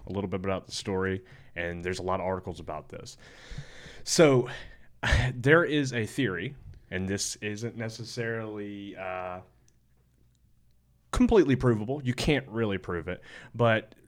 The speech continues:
there is a theory that the witch trials and the twenty people, sometimes when you read different places, it's more than twenty people that were killed. One guy was smashed by stones, was because of fungus growing on rye, which would be called ergot.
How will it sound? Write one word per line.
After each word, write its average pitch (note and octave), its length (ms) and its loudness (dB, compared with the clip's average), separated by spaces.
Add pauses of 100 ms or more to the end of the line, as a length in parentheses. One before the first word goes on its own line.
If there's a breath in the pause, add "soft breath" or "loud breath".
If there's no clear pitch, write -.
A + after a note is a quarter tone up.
(440)
there D3+ 240 6
is F3+ 120 4
a F3+ 60 4
theory F#2 580 0
that F#2+ 260 -4
the G#2 140 -2
witch B2 240 2
trials F2 440 0
and F2 120 -2
the E2 100 -2
twenty A2 360 2
people, G2+ 540 -2
sometimes F#2 520 -6
when F2+ 100 -4
you F2 80 -6
read E2+ 200 -4
different - 260 -10
places, E2+ 320 -8
it's - 140 -8
more C#3 160 6
than C#3+ 120 2
twenty B2 220 2
people A#2 320 0
that G#2+ 80 -2
were G2+ 100 -4
killed. G#2 460 0
One A2+ 180 4
guy F#2+ 140 4
was F2+ 120 -2
smashed F#2 340 -2
by F2 100 -2
stones, A2 500 0 (460 loud breath)
was A2+ 460 6 (580)
because B2 800 2
of G2+ 400 -2 (720)
fungus D#3 600 0
growing G2+ 400 0
on F#2+ 140 0
rye, G#2+ 380 -4 (400)
which - 100 -14
would E2+ 60 -8
be F2+ 80 -4
called F#2 220 0
ergot. E2 420 -4